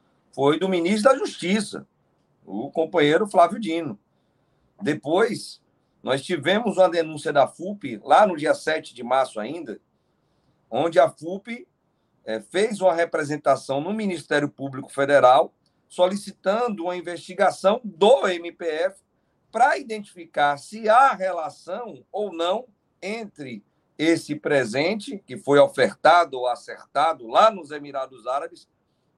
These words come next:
para a ex-primeira-dama e a venda da refinaria, que foi vendida de forma, como dissemos,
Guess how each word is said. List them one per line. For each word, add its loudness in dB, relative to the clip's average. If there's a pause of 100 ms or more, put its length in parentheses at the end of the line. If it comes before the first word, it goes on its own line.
para 0 (280)
a -4
ex-primeira-dama -4 (420)
e -8 (400)
a 0
venda -4
da 2
refinaria, -2
que -20
foi -10
vendida -2 (460)
de -16
forma, 4
como -6
dissemos, -2